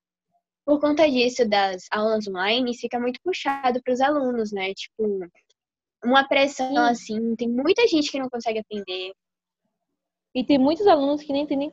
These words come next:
Speaker 2: conseguem assistir as aulas por conta de internet ou a pa-, a próprio
Speaker 1: Exato.
Speaker 2: aparelho.
Speaker 1: Sim.
Speaker 2: Então,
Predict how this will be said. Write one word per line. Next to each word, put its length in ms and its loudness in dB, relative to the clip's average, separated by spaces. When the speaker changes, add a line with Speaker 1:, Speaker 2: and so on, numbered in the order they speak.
Speaker 2:
conseguem 440 0
assistir 240 -4
as 100 0
aulas 220 0
por 120 -12
conta 240 -6
de 80 -4
internet 960 -2
ou 360 4
a 80 4
pa-, 220 4
a 60 4
próprio 300 6
Speaker 1:
Exato. 0 -
Speaker 2:
aparelho. 640 2
Speaker 1:
Sim. 340 -14
Speaker 2:
Então, 640 -2